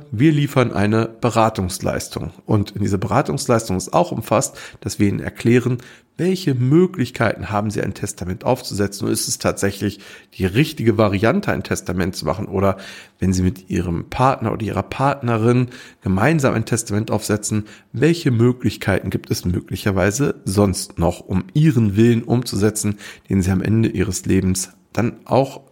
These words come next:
verwirklicht wissen wollen? Ja, und dafür sind wir Notare da.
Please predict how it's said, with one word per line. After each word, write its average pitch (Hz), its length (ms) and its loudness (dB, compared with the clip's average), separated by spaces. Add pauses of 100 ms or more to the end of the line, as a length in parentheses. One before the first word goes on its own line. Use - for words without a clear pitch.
(100)
verwirklicht - 640 0
wissen - 280 -6
wollen? 71 300 -4 (1300)
Ja, - 240 -8 (400)
und 123 160 0
dafür 143 300 2
sind 113 240 0
wir 101 100 2
Notare 101 380 -4
da. - 260 -4